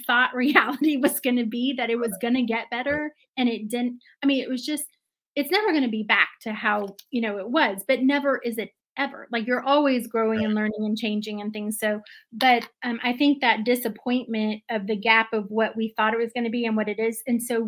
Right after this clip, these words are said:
Speaker 1: really we're trying to think through things of, okay, if something were to come up, are we, how can we be flexible? I think we've learned a lot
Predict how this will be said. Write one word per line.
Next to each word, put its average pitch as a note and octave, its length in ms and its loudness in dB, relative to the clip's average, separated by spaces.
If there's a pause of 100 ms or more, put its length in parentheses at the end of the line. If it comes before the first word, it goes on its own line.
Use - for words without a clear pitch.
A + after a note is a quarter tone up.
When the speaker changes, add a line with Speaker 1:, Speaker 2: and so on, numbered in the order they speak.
(120)
Speaker 1:
really C#4 420 0
we're B3+ 240 0
trying C#4 280 0
to B3 140 0
think G#3+ 240 -4
through A3 200 -2
things G#3+ 360 -2
of, G#3 240 0 (760)
okay, A#3+ 420 -2 (160)
if C#4 160 2
something F#4 600 0
were C#4+ 180 4
to C4+ 180 -2
come A#3 340 -2
up, A#3+ 340 0 (920)
are C#4+ 360 4
we, B3+ 520 2
how C#4 240 4
can D4+ 220 2
we C#4 140 4
be B3 140 0
flexible? A#3 580 -2
I B3+ 80 -2
think D4 240 0
we've C4 180 0
learned A#3+ 300 0
a - 80 -2
lot G#3 440 2